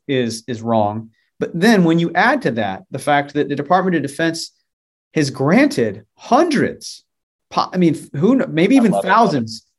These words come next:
Speaker 1: of, of non-religious exemptions,
Speaker 2: Hmm.
Speaker 1: now you have a situation where they're treating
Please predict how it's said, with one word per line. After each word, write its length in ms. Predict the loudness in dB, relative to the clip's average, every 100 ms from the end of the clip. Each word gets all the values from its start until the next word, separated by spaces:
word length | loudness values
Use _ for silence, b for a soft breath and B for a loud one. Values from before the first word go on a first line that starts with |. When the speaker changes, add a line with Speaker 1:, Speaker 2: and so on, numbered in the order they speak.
| 0
Speaker 1:
of, 420 | 4 4 4 -2 -10 0
of 420 | 4 4 0 -10 -16 -12
non-religious 1000 | -6 0 2 2 2 0 -2 -4 -8 -8
exemptions, 640 | -6 -4 -4 -10 -10 -14 -12
Speaker 2:
Hmm. 280 | -6 -6 -6 -2
Speaker 1:
now 220 | 2 4
you 140 | 6
have 100 | 4
a 40 | 0
situation 640 | -4 -2 0 0 -2 -2
where 320 | 2 2 0
they're 200 | -2 -4
treating 720 | -4 -2 0 0 0 -4 -8